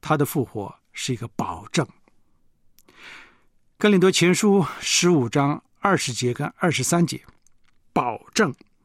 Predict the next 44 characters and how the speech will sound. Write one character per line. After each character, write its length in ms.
因 120
为 200
有 340
的 180
圣 280
经 200
呢， 100
就 180
翻 480
译 300
保 240
证。 200
初 300
熟 160
的 120
果 260
子 140
是 480
农 300
民 220
文 240
化、 200
农 260
村 240
文 220
化、 200
农 300
业 140
文 260
化 220
的 120
一 100
个 140
用 240
词。 320
圣 300
经 260
有 180
三 520
十 140
多 180
次 280
提 240
到 260